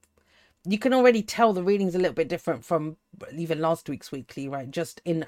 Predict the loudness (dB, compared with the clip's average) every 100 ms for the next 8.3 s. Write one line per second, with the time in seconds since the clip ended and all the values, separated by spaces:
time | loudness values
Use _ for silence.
0 | -4 -2 0 -2 -4 -8 -6 -2 0 0
1 | -2 -8 -6 -8 -8 -8 -6 -4 -6 -8
2 | -14 _ -20 -20 -20 -20 _ _ _ _
3 | 4 4 2 2 0 0 -12 _ _ _
4 | -20 -12 -2 -2 -2 -2 0 2 6 6
5 | 6 4 0 -2 -4 -4 -6 -6 -8 0
6 | 2 4 4 4 4 4 4 2 2 2
7 | 6 6 8 6 4 0 -2 -2 -4 -6
8 | -6 -6